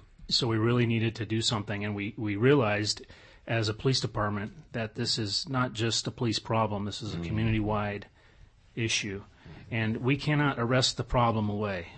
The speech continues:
Speaker 1: We can't arrest everybody that needs to be arrested and have a place to put 'em and,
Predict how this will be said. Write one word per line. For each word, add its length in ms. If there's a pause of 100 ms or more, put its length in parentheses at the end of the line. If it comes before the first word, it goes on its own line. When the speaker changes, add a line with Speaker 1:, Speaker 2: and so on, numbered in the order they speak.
Speaker 1:
We 100
can't 380
arrest 420
everybody 600
that 280
needs 240
to 60
be 140
arrested 420
and 160
have 140
a 40
place 300
to 60
put 220
'em 160
and, 160